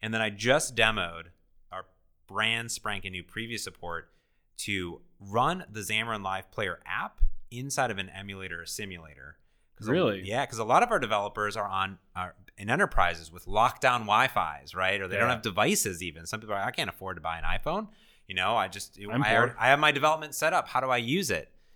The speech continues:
Speaker 1: So what you do is when, instead of you normally go in and select the emulator and hit debug,
Speaker 2: Right.
Speaker 1: that works the same. That's not gonna change 'cause you don't wanna change what debug does, right? But if you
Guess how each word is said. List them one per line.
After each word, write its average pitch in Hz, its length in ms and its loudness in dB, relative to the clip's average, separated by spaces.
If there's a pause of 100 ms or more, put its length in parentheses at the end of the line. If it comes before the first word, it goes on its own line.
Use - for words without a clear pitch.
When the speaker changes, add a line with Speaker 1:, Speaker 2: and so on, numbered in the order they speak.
(220)
Speaker 1:
So 160 600 4
what 107 180 -12
you 123 80 -8
do 120 420 0
is 107 280 -4
when, 117 340 -8 (160)
instead 202 280 0
of 226 80 -6
you 135 160 0
normally 226 340 -2
go 147 180 4
in 113 80 2
and 107 80 -4
select 123 260 -4
the 101 140 0
emulator 85 460 -6
and 92 160 -10
hit 107 180 -8
debug, 78 380 -10 (240)
Speaker 2:
Right. 110 100 4
Speaker 1:
that 170 160 4
works 147 360 0 (100)
the 113 100 -6
same. 82 280 -4
That's 104 200 -2
not 120 80 -4
gonna 101 140 -8
change 80 340 -12
'cause 98 220 -6 (380)
you 127 100 0
don't 180 140 4
wanna 156 180 2
change 110 480 0
what 95 260 -8
debug 87 480 -10
does, 80 380 -8
right? 117 320 0 (440)
But 101 540 6 (380)
if 104 120 -4
you 110 420 -2